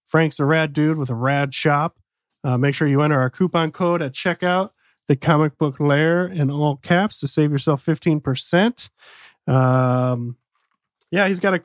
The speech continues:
if you're in the, uh, Southern California area, he's got a rad thing going on for Free Comic Book Day. He's gonna have Jonathan Chance down there.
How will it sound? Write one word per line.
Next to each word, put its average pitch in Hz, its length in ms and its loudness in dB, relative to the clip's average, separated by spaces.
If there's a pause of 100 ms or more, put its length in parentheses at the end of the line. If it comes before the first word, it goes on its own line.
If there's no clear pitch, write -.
(140)
if 202 100 -8
you're 214 160 2
in 320 140 0
the, 330 280 0
uh, 233 60 0
Southern 269 320 -4
California 233 540 0
area, 208 260 0
he's 185 140 -2
got 226 160 -2
a 147 60 0
rad 160 480 0
thing 185 200 0
going 147 320 2
on 147 300 0
for 131 420 0
Free 160 200 -2
Comic 156 320 0
Book 160 180 -4
Day. 170 240 0
He's 165 140 -2
gonna 143 160 2
have 120 100 -2
Jonathan 139 420 0
Chance 156 380 -2
down 151 280 0
there. 151 360 0